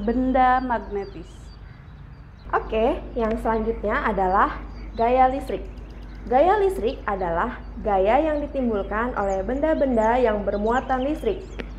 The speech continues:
Speaker 2: Contoh, penggaris plastik. Penggaris plastik memiliki gaya listrik setelah digosokkan ke rambut.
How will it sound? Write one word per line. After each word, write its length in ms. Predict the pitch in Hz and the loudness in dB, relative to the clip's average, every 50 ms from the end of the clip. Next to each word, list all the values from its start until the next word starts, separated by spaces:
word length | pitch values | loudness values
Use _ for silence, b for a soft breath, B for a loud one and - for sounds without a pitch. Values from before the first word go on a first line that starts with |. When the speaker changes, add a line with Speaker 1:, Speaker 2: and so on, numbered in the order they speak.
| - - - | -12 -12 -6
Speaker 2:
Contoh, 560 | - 277 247 247 247 254 311 294 240 196 - - - - - - - - | 0 0 2 2 4 6 6 8 8 6 4 0 -10 -12 -14 -12 -6 -4
penggaris 480 | 226 220 214 220 233 262 285 320 - - - | -2 2 2 2 2 2 0 -4 -4 -4 -4
plastik. 400 | 240 233 247 247 - 302 254 - - - - - - - - - - - - | -2 -2 -2 -4 -4 -6 -6 -6 -8 -10 -12 -12 -12 -12 -12 -14 -12 -8 -4
Penggaris 480 | 202 196 190 196 220 339 440 - - | 0 2 4 4 6 6 4 2 2
plastik 480 | - 320 320 339 - - 220 226 240 - - - - | 2 2 2 2 2 2 0 0 0 -2 -8 -8 -4
memiliki 640 | 247 226 226 226 226 220 240 233 - - 359 330 254 | 0 2 4 4 4 4 2 0 0 2 2 2 4
gaya 240 | 226 226 202 196 196 196 | 4 4 4 4 4 2
listrik 400 | 185 190 - - 214 269 - - - - | 0 -2 -2 -2 -4 -4 -4 -8 -6 -2
setelah 480 | 269 220 - 196 185 180 190 254 359 370 269 | -2 -2 0 0 0 2 2 2 0 -2 -4
digosokkan 720 | 208 185 196 190 202 - - - - - 277 320 339 - | -2 2 2 2 2 2 -2 -6 -4 -4 -4 -4 -4 -2
ke 80 | - 311 | 0 2
rambut. 480 | 339 370 415 392 349 339 339 339 339 | 2 2 2 2 2 2 2 2 0